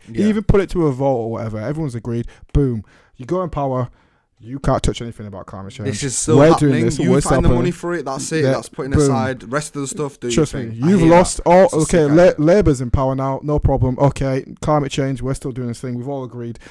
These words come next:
Speaker 2: this is for, for the better, betterment of the country. Similar how I always say it with the N H S. Should just be left alone.
Speaker 1: Yeah.
Speaker 2: Certain stuff in government shouldn't be used as power play. But the issue with climate change is where it's actually peaker than the N H S is because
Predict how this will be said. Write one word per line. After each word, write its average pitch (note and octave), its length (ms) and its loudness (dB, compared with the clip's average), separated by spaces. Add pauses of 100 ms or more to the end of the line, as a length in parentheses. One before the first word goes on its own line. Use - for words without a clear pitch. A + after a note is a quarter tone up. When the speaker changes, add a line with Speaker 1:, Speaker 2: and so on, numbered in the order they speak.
Speaker 2:
this B2+ 160 -4
is B2 140 -8
for, G#2 100 -14
for - 180 -6
the A#2+ 80 -2
better, G#2+ 280 -4
betterment G#2+ 380 -4
of G2+ 40 -10
the G2 80 -14
country. G2 420 -10 (220)
Similar F#3+ 340 -2
how D3+ 140 0
I C#3 80 2
always C#3 240 2
say A#2+ 200 -4
it - 120 -12
with B2 140 -8
the B2 100 -2
N A#2+ 80 0
H A2+ 180 -6
S. A2 240 -6
Should G3+ 200 -4
just F3 160 -4
be C#3+ 80 -6
left A2 240 -4
alone. A2 240 -4
Speaker 1:
Yeah. G2 60 -8 (200)
Speaker 2:
Certain G#3+ 400 0
stuff - 300 0
in B2+ 100 -6
government B2 460 -2
shouldn't D3 180 -4
be C3+ 80 -2
used B2 240 -4
as F#2 80 -12
power A2 260 -8
play. A2+ 280 -10 (260)
But - 120 2
the C3+ 220 -4
issue D3+ 320 2
with A#2 200 -6
climate C3 340 -6
change G2+ 320 -10
is G#2+ 100 -14
where A2+ 240 -10
it's G#2+ 140 -12
actually - 280 -12 (340)
peaker C3+ 580 -2 (280)
than A#2+ 140 -8
the A#2 80 -6
N A#2 140 -8
H - 160 -12
S A2+ 400 -12 (160)
is A2+ 180 -14
because - 460 -8